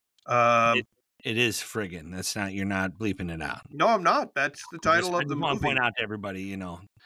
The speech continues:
Speaker 2: that is the actual title.
Speaker 1: It is. Very interesting, but hasn't been in it a ton, even though she really is dynamic in this movie. She is a very
Speaker 2: <laughs>
Speaker 1: believable,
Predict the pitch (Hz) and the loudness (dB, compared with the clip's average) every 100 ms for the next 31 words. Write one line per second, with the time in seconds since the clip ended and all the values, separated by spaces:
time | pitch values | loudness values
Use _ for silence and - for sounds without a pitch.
0 | - - _ _ _ _ 98 107 104 98 | -20 -20 _ _ _ _ -2 -2 0 -2
1 | 95 90 76 69 58 _ _ - 180 220 | -2 -6 -10 -12 -14 _ _ 2 4 6
2 | 302 139 - - _ _ - 139 156 175 | 4 0 -4 -14 _ _ -2 4 6 6
3 | 185 196 170 131 139 127 127 - - 262 | 4 0 -4 -4 -2 0 0 0 0 0
4 | 403 - 427 196 175 165 160 156 _ _ | 0 -2 -4 0 2 0 0 -4 _ _
5 | _ _ _ - 156 139 - - 294 156 | _ _ _ 2 4 2 -4 2 4 6
6 | 131 151 - - - _ _ - 240 262 | 2 -4 -10 -20 -20 _ _ 0 0 4
7 | 165 151 - 160 156 220 185 151 143 143 | 2 2 -2 -2 0 0 0 -2 0 2
8 | 131 131 139 147 139 139 131 120 - 123 | 4 4 4 2 -2 -2 -2 -4 -4 -4
9 | 117 - - _ _ _ - - 165 170 | -4 -8 -16 _ _ _ -10 -2 0 0
10 | 131 123 110 113 156 185 190 139 123 120 | 0 -2 -2 2 4 4 2 -2 -4 0
11 | 131 156 160 143 139 143 143 | 0 0 -2 0 2 2 0